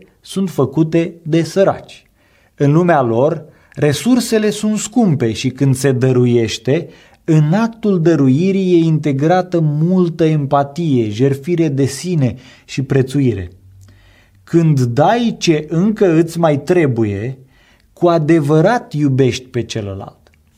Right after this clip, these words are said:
Gestul conține stimă și considerație, apreciere și chiar sacrificiu. Puțini sunt cei care sacrifică suprem în dăruirea lor.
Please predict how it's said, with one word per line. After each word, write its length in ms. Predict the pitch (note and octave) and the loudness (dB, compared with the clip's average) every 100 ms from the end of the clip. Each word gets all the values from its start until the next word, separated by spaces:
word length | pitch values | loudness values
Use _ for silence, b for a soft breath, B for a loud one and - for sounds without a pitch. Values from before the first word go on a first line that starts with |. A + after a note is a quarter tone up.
| - | -8
Gestul 560 | A#2 F3 A3+ - G3 E3+ | 0 0 0 0 0 2
conține 680 | E3 D3 C3+ - G3+ F3 C3 | 0 2 0 0 -2 0 -2
stimă 640 | - - D3+ F3+ F3 D3+ | -4 -14 -6 -4 -2 -2
și 140 | C3 C3 | -2 -4
considerație, 1000 | C#3 C3 B2 B2 C3 D3+ D3+ A#2+ G2+ - B B B | -2 -2 -2 0 2 2 0 -4 -6 -8 B B B
apreciere 1120 | C3 C3 - C#3+ C3 C3+ C3 F#3 F#3+ D#3 - B B | -4 -4 0 0 0 -2 2 4 4 0 -4 B B
și 200 | - C3 | -12 -10
chiar 260 | - A#3 | -2 -2
sacrificiu. 720 | A3+ G3+ G3 F3+ D#3+ B2 - - _ _ _ b b b b | -2 -8 -4 -6 -6 -12 -12 -20 _ _ _ b b b b
Puțini 380 | G#3+ G#3 C#4 C#4+ | -2 2 2 0
sunt 260 | - E3 | 0 0
cei 200 | - E3 | 2 2
care 260 | D#3+ D3+ C#3+ | 2 2 0
sacrifică 800 | C3+ B2+ A#2+ C#3 D3+ D#3 D3+ C#3+ | 0 -2 -2 -2 -2 -4 -2 -2
suprem 680 | - C3 - D#3 D3 A#2+ B2+ | 0 -4 -2 0 0 0 -4
în 220 | D#3+ C#3 | -4 0
dăruirea 520 | C3+ C3 C3 C3+ C#3+ D#3 | 2 4 4 4 4 4
lor. 300 | C#3+ G#2+ | 2 -2